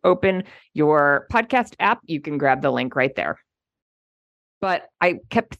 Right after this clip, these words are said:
thinking about this sort of analogy. And the thing, I was like, "Christine, the physical therapy business, the really beautiful piece about that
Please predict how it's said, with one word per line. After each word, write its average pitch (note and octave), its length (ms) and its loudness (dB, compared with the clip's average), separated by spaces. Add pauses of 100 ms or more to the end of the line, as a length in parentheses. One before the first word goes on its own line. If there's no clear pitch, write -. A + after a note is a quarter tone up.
(100)
thinking C#4+ 380 2
about C#3 480 4
this D#3 260 -4
sort D#3 220 0
of C3+ 100 0
analogy. C3 880 0
And D3+ 180 -2
the D#3 120 2 (140)
thing, B3 340 2
I D#3+ 60 0
was D#3 120 -2
like, C#3 140 2
"Christine, - 580 -2 (520)
the - 60 2
physical C#4+ 440 0
therapy F#3 420 0
business, B2+ 600 0
the D3+ 100 2
really F#3+ 400 0
beautiful E3+ 460 0
piece - 300 -2
about B2+ 300 2
that D#2+ 300 0